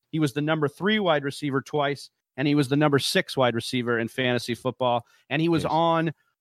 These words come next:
Speaker 1: my first fantasy football championship as a, uh, as somebody playing fantasy football. My team was, I had Matt Stafford and Calvin Johnson.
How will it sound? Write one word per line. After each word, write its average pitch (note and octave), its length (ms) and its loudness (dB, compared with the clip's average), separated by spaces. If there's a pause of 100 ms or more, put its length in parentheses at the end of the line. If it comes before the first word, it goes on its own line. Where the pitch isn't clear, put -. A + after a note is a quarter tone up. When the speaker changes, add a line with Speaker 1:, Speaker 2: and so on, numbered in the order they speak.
Speaker 1:
my C#3 240 -4
first F#3 520 -4
fantasy E3+ 500 -2
football D#3+ 420 0
championship D#3+ 880 -2
as C3+ 280 -2
a, B2+ 240 -2
uh, A#2+ 260 0
as B2+ 160 -4
somebody D3+ 260 -2
playing D3 300 -4
fantasy C#3+ 400 -10
football. D#3 480 -8 (220)
My C3+ 100 0
team D#3+ 300 0
was, C#3+ 280 0
I C#3 120 -2
had C3+ 180 0
Matt D3+ 300 0
Stafford D#3+ 520 -4
and F3+ 240 -2
Calvin C#3 320 -2
Johnson. C3+ 540 -2